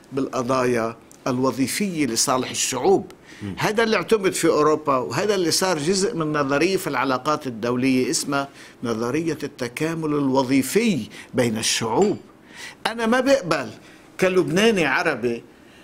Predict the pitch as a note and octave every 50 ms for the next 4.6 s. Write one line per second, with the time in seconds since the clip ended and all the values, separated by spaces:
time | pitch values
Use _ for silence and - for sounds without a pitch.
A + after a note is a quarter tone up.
0 | - - - F3 F#3 F#3+ F#3 D#3+ - - F#3 E3 A3 A#3 F#3 G3 E3 C#3+ D#3+ D#3+
1 | D3+ D3 E3+ F3 E3+ D#3+ D3 D3 D3+ D3 C#3 C#3 C3 A#2 B2 C3 A#2+ C#3+ D#3 D#3+
2 | D3 D2+ B2 B2+ A#2+ B2 A#2+ A#2 A#2 C3+ C#3 C3+ C#3 C#3 B2+ - - G3 G3 -
3 | - D3+ C#3 C3+ B2 A#2 C3 C3 A#2+ A#2 A#2+ A2+ B2 B2+ B2 B2 B2 - B2+ B2+
4 | A#2+ A#2 G#2+ G#2 - G#2 G#2+ G2+ F#2+ F#2 F#2